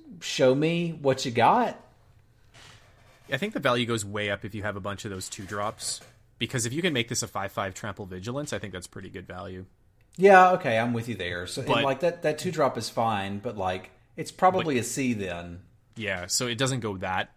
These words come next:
Speaker 2: high in value, so I'm probably in that, like, C minus, D plus range. Like, it is a, trample vigilance is pretty relevant. It's just the three three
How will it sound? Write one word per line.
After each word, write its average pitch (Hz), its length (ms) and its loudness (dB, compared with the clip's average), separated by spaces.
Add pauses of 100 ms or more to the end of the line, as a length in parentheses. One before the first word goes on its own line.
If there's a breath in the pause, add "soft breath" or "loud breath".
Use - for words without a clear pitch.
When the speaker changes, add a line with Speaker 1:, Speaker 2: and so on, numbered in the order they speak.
Speaker 2:
high 123 260 -4
in 135 160 -6
value, 143 380 0
so 139 140 -8
I'm 98 80 -8
probably 101 420 -6
in 98 80 -10
that, 101 160 -10
like, 98 340 -10 (460)
C - 240 -2
minus, 95 320 -8
D 101 100 -14
plus - 300 -10
range. 113 220 -8
Like, 110 120 -8
it 180 80 -6
is 226 140 -4
a, 95 220 -6 (420 soft breath)
trample 143 300 -4
vigilance 101 480 -8
is 92 100 -10
pretty 98 220 -8
relevant. 92 400 -8
It's 92 80 -14
just - 160 -6
the - 80 -12
three 95 240 -12
three 92 340 -12